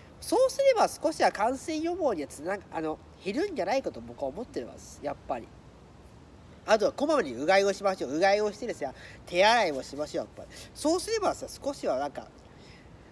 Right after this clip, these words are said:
あの、防げることもできますし、ゴートゥーキャンペーンも、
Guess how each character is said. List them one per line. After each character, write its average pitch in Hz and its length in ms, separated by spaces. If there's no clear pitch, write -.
あ 294 140
の、 254 120
防 226 220
げ 233 420
る 160 140
こ 151 100
と 147 80
も 127 80
で 135 100
き 214 120
ま 226 160
す - 140
し、 131 320
ゴ 190 160
ー 208 40
ト 233 120
ゥ 233 60
ー 226 40
キ - 80
ャ 214 140
ン - 20
ペ 285 240
ー 269 100
ン 185 40
も、 123 240